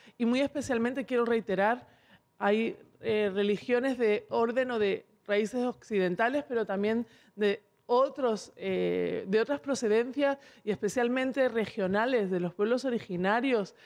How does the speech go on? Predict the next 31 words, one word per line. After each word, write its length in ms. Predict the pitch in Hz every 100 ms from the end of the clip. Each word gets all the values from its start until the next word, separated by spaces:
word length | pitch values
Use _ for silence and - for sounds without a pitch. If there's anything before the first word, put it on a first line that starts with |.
| - _
de, 260 | 185 185
de, 280 | 170 175 170
de, 300 | 170 175 180
de 140 | 170 175
nuestras 420 | 175 160 185 170
comunidades 600 | - 185 185 190 214 262
y 100 | 262
pueblos 440 | 202 233 240 247
afrodescendientes, 1080 | 262 233 208 190 196 185 214 220 226 294 294 _ _ _
que 120 | 220
tienen 220 | 208 247
que 100 | 285
ser 200 | 262 247
puestas 520 | 196 - 294 285 302 254
al 160 | 208
centro 360 | 185 233 247 285
también 380 | 220 196 214 226
de 100 | 214
esta 180 | 208
discusión 720 | 262 247 - 185 - 220 277 370 _ _ - - - _
y, 320 | 254 233 233 -
y 140 | 254
recordar 600 | 240 240 240 220 240 302
en 140 | 330 277
ese 220 | 262 302
péndulo 360 | - 262 262
histórico 420 | 240 - 233 254 269
al 80 |
que 100 | 226
me 120 | 233 214
refería, 640 | 190 - 196 226 247 320